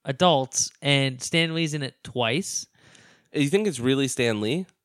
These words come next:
Speaker 1: It sounds like it. We could check the I M D B.
Speaker 2: 'Cause all you have to do is go, "Excelsior."
Speaker 1: It's, uh,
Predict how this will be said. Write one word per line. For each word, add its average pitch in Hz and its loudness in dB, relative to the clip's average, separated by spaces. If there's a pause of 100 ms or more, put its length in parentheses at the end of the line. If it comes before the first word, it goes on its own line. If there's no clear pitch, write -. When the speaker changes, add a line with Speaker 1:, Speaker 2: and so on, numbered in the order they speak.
(880)
Speaker 1:
It - -20
sounds 156 -6
like 127 -2
it. 135 -2
We 147 -2
could 175 -4
check 156 -2
the 123 -6
I 127 -2
M 135 -4
D 127 -6
B. 123 -4
Speaker 2:
'Cause - -2
all 131 8
you 147 8
have 151 4
to 127 2
do 147 6
is 123 4
go, 107 2
"Excelsior." 104 2
Speaker 1:
It's, 151 -2
uh, 147 6